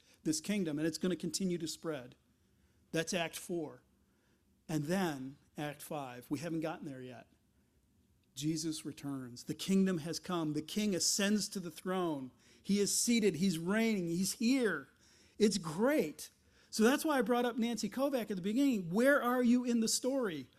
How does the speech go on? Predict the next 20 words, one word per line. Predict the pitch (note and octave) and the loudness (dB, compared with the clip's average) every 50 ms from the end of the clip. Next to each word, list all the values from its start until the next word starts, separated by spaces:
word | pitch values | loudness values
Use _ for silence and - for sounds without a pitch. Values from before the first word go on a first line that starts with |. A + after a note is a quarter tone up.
| - - _ _ | -20 -20 _ _
What | E3+ D#3+ G3 B3+ C#4 C4+ - | -2 2 4 4 4 4 2
story | - - - C4+ C4+ C4+ C4+ C4+ B3 | 0 2 4 6 6 6 6 4 4
are | A#3+ B3+ C4 | 2 4 4
you | B3 A#3 A#3+ B3 B3 | 6 4 4 4 2
in? | B3+ B3+ C#4+ C#4+ C4 G3+ D#3 C#3 B2+ B2+ - _ _ _ _ _ _ _ _ _ _ _ _ _ _ _ _ _ _ _ _ _ _ _ - | 0 0 0 0 0 -2 -4 -6 -8 -10 -14 _ _ _ _ _ _ _ _ _ _ _ _ _ _ _ _ _ _ _ _ _ _ _ -2
So | - A3+ | 0 0
how | G3+ - - C4 C#4+ D4+ | 0 2 2 2 4 4
do | D#4 | 6
we | C#4+ C4+ B3 | 6 6 6
live | A#3+ B3 C#4 C#4 C4+ A3+ F#3 | 6 6 6 6 6 6 6
now | A3 G3+ G#3+ A#3 B3+ C#4 C#4 C#4 B3+ A3 F#3+ E3+ E3 F3+ - | 6 8 8 8 6 4 2 2 2 2 0 0 -2 -2 -2
in | - G3 G3+ G3+ | -4 -4 -4 -4
Act | - A3+ A#3 A#3 A3+ A3+ - - | -4 -4 -4 -4 -6 -8 -10 -14
four | - - - - C#4 D4 D4 C4+ G#3 D#3+ C#3 C#3 C3+ C#3+ C#3+ _ _ _ _ _ _ _ _ _ _ _ _ - | -18 -12 -6 -4 -2 0 0 0 0 0 -2 -6 -10 -12 -16 _ _ _ _ _ _ _ _ _ _ _ _ 0
with | F3 G3 G3+ G3 | 2 2 2 2
an | G3 G#3 - | 0 -4 -4
eye | A#3+ A#3 B3 B3 B3 B3 A#3 | -2 0 0 2 2 2 0
to | - A3+ A3+ | -2 -4 -4
Act | F#3+ F#3 F#3 F3+ - | -4 -4 -6 -6 -10
five? | - - F#3+ E3+ D#3+ C#3+ B2 A2+ A#2 B2 - - | -10 -8 -6 -6 -6 -8 -10 -12 -16 -20 -20 -20